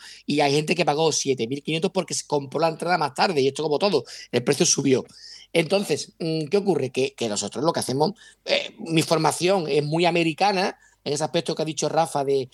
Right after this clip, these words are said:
de tener todo muy compa-, que, que, que es muy trasladable, ¿no? El hecho de, de hacer una Super Bowl aquí, el año que viene en otro lado, porque es todo muy movible. A, en nuestra form-, formación es muy americana en ese aspecto y nosotros planeamos los viajes con, con años de antelación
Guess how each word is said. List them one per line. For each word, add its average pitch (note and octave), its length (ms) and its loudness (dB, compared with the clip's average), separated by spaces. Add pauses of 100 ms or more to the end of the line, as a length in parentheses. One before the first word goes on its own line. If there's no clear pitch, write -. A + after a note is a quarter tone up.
(180)
de C#3 200 0
tener D3 240 -2
todo D#3+ 260 2
muy D#3 180 -2
compa-, D#3+ 300 0
que, - 100 -12
que, - 180 -4
que E3 100 0
es E3+ 60 2
muy F#3+ 260 2
trasladable, F3 760 2
¿no? F3 160 -4
El E3 80 -4
hecho D#3+ 280 -4
de, D#3+ 200 -2 (240)
de D#3+ 100 0
hacer D3+ 160 2
una E3+ 60 2
Super D#3+ 200 0
Bowl D#3+ 120 2
aquí, F3 460 2
el D#3 100 4
año E3 160 2
que D#3+ 80 -4
viene D#3+ 140 -2
en E3 60 -4
otro D3+ 160 -4
lado, F#3+ 260 4
porque D3 300 0 (340)
es G#3+ 80 -4
todo F#3+ 200 2
muy F#3 120 2
movible. F#3+ 640 2 (360)
A, D3 160 2
en E3+ 120 -6
nuestra D3 200 2
form-, D3 280 -2
formación C#3 340 2
es F3+ 60 4
muy F#3 120 2
americana F3+ 380 2
en F3 60 0
ese F3 160 2
aspecto G3+ 500 0 (320)
y - 60 -2
nosotros E3 320 2
planeamos F3 440 0
los F3+ 120 2
viajes E3+ 260 2
con, D3 260 -2 (120)
con C3+ 280 0
años F#3+ 460 2
de C3+ 60 0
antelación C3 640 -2